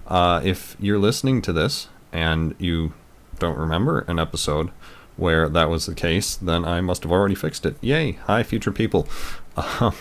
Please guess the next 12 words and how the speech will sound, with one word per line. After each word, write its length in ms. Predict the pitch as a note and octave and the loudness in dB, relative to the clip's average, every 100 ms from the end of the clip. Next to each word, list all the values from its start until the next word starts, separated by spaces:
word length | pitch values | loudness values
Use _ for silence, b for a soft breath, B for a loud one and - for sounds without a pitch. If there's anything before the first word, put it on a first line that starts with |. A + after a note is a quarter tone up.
| B - | B -2
in 140 | C3 | 4
the 60 | C#3+ | 6
meantime, 580 | C#3+ D#3 C#3 A2+ D2+ - | 6 6 6 6 4 -2
speaking 480 | - - C3+ C3+ A#2 | -2 2 4 4 4
of 480 | A2+ F#2+ D#2+ - - | 4 4 2 -4 -8
the 80 | - | -4
fact 360 | - F#2+ F2 | 0 2 0
that 100 | F2 | -2
there 160 | E2 F#2 | 0 2
are 80 | E2 | 2
previous 420 | - F2+ F2 D#2+ | 0 0 -2 -2
chapters, 580 | - F2 E2+ E2 C#2 | 0 0 0 -2 -2